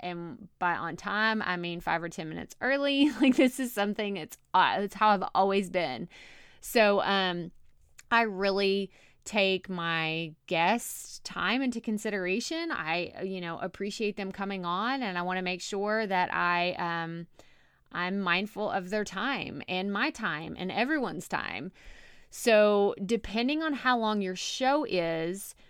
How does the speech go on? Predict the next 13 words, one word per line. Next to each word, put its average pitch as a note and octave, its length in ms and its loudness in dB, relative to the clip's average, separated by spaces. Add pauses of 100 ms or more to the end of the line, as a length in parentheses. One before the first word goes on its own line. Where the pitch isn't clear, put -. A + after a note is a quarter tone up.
(180)
you G#3+ 180 0
wanna A#3+ 320 2
know G#3+ 460 4
exactly F#3+ 1000 0
how A#3+ 260 0
long F3 440 -2
you're F#3 160 -4
going G3+ 340 -2
to G#3 80 -4
talk F3+ 240 0
to F#3 80 -6
this D#3+ 160 -6
person. C3+ 580 -10